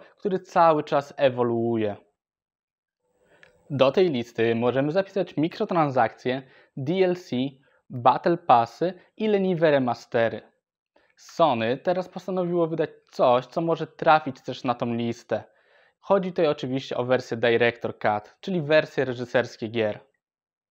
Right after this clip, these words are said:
Póki co wiadomo, że takie wersje dostanie na pewno Ghost of Tsushima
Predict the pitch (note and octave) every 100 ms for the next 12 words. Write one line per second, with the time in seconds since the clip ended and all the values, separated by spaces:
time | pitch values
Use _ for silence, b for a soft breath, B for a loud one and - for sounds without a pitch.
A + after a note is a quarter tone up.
0 | _ _ _ _ _ _ _ _ _ _
1 | _ _ _ - _ _ _ _ _ _
2 | _ - B B B - D3 C#3+ - C#3+
3 | D3+ G3 G3+ G#3 G3 F3 E3 D#3+ D3 C3+
4 | E3 C3 - A#2+ A#2+ C3 C3+ - C#3+ C3+
5 | C3 D#3 A#2+ A#2+ C3 D3+ - F3+ F3 -
6 | D3 D#3 E3+